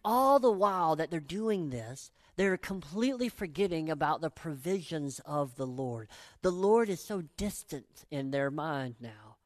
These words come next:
So though they do not seek God, they hear God. And one thing they hear from him in verses nine to eleven is, "Hey, I have shown up."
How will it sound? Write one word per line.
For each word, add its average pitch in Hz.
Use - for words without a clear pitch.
So 175
though 180
they 185
do 190
not 196
seek 247
God, 147
they 170
hear 202
God. 135
And 151
one 208
thing 226
they 202
hear 202
from 202
him 202
in 180
verses 185
nine 196
to 196
eleven 190
is, 156
"Hey, 170
I 143
have 139
shown 160
up." 120